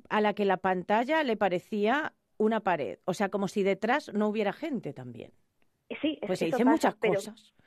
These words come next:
Speaker 2: pero
Speaker 1: ¿sabes?
Speaker 2: además es, es esta diferencia intergeneracional que si no podemos tirar de la sabiduría de una abuela que sabe resolver esos problemas porque ya lo ha vivido mil veces,
Speaker 1: Hmm.
Speaker 2: em, no, hay una ruptura de comunicación en el que no vamos a poder pedir ayuda. O sea, por ejemplo,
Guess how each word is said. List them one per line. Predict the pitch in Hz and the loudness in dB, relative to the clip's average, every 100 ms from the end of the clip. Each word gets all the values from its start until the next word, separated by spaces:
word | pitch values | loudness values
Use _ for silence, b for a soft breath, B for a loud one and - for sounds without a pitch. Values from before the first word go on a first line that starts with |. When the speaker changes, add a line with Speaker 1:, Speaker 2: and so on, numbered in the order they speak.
| b b b | b b b
Speaker 2:
pero | - 226 | 0 2
Speaker 1:
¿sabes? | 220 | 2
Speaker 2:
además | 220 277 285 | -2 -4 -6
es, | 262 - | -8 -4
es | 240 | -6
esta | 262 277 | -4 -4
diferencia | 262 269 269 269 - 214 190 | -2 0 0 0 0 0 0
intergeneracional | 220 208 202 - 208 190 - 190 220 233 202 | -2 -6 -6 -6 -6 -6 -6 -2 0 -2 -4
que | 190 | -10
si | 202 | -8
no | 196 196 | -6 -6
podemos | 226 240 233 | -6 -6 -8
tirar | - 233 226 | -4 0 0
de | 226 | 2
la | 220 220 _ | 0 -2 _
sabiduría | - 208 208 208 247 190 | -8 -6 -2 -2 -2 -4
de | 185 | -2
una | 196 | -4
abuela | 196 226 180 | 0 0 0
que | 165 | -4
sabe | - 185 185 | -6 -4 -2
resolver | 185 190 202 | -4 -4 -6
esos | 190 185 | -6 -14
problemas | - 190 226 196 | -6 -4 -4 -4
porque | 165 165 | -10 -8
ya | 165 | -6
lo | |
ha | 175 | -4
vivido | 190 196 | -2 -2
mil | 202 202 | -2 -2
veces, | 240 - 202 247 | -2 -4 -10 -2
Speaker 1:
Hmm. | 220 214 B B B B B B _ - | -2 -2 B B B B B B _ -4
Speaker 2:
em, | 226 208 202 196 196 - - | 0 0 0 -2 -8 -10 -2
no, | 220 247 240 | -2 -2 -4
hay | 226 226 | -2 2
una | 254 240 | 2 0
ruptura | 233 - 240 | -4 -4 -2
de | 185 | -2
comunicación | 185 185 175 185 226 | -6 -8 -8 -4 -2
en | 240 | -2
el | 233 | -4
que | 208 | -4
no | 196 | -4
vamos | 208 208 | -4 -8
a | |
poder | 190 185 185 - | -4 -2 -2 -6
pedir | 180 175 | -8 -6
ayuda. | 175 254 175 | 0 0 0
O | |
sea, | - | -8
por | 185 - | -12 -8
ejemplo, | 214 202 180 | -8 -6 -10